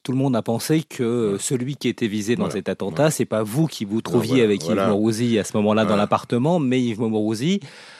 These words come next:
Speaker 1: En réalité, euh, vous pensez l'inverse. Vous pensez que c'était bien
Speaker 2: Oui,
Speaker 1: vous
Speaker 2: oui,
Speaker 1: qui,
Speaker 2: mais pas
Speaker 1: qui
Speaker 2: tout de
Speaker 1: étiez
Speaker 2: suite
Speaker 1: visé.
Speaker 2: d'ailleurs. C'est, c'est, je,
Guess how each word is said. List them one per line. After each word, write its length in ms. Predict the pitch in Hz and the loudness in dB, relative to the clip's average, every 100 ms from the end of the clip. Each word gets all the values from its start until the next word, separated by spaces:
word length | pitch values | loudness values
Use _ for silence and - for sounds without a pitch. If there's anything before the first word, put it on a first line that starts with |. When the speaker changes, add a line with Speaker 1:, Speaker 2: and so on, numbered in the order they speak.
| - - - - _ _ _ _ _ _ _ _ | -20 -20 -20 -20 _ _ _ _ _ _ _ _
Speaker 1:
En 160 | - 120 | -6 -4
réalité, 800 | 135 117 104 101 - 151 160 143 | 0 2 2 0 0 2 4 4
euh, 720 | 104 90 90 85 82 82 85 | 2 0 -6 -6 -8 -6 -6
vous 200 | 90 107 | -8 -8
pensez 320 | 95 95 - 104 | -8 -8 -6 -4
l'inverse. 340 | 123 123 98 | 0 0 -2
Vous 60 | 101 | -6
pensez 260 | 101 - 127 | -6 -4 -6
que 60 | |
c'était 180 | - 101 | -4 -6
bien 140 | 98 | 2
Speaker 2:
Oui, 60 | 143 | 4
Speaker 1:
vous 240 | 151 131 | 6 6
Speaker 2:
oui, 60 | 104 | 4
Speaker 1:
qui, 160 | 87 92 | 0 2
Speaker 2:
mais 180 | 85 | 2
pas 80 | 87 | 2
Speaker 1:
qui 60 | 101 | 0
Speaker 2:
tout 60 | 185 | -2
de 40 | |
Speaker 1:
étiez 40 | |
Speaker 2:
suite 140 | 104 127 | 0 2
Speaker 1:
visé. 60 | 135 | 4
Speaker 2:
d'ailleurs. 340 | 123 117 113 | 6 6 4
C'est, 300 | - 113 104 | 4 4 4
c'est, 560 | - 113 107 104 98 | 0 0 2 2 -2
je, 100 | 92 | -6